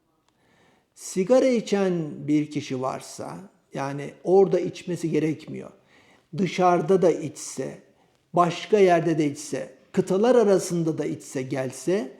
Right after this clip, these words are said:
otuz gün akciğerinden nefes alıp verirken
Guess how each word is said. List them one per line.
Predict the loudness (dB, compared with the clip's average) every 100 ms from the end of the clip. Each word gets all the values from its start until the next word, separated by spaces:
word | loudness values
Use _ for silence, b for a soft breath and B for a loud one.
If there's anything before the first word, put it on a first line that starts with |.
| B B 2
otuz | 2 4 0 2
gün | 2 2 -6 -4
akciğerinden | -4 -4 0 0 0 -6 -4
nefes | -2 2 0 -2
alıp | -4 -4 -4 -4 4
verirken | 6 4 0 -4 -4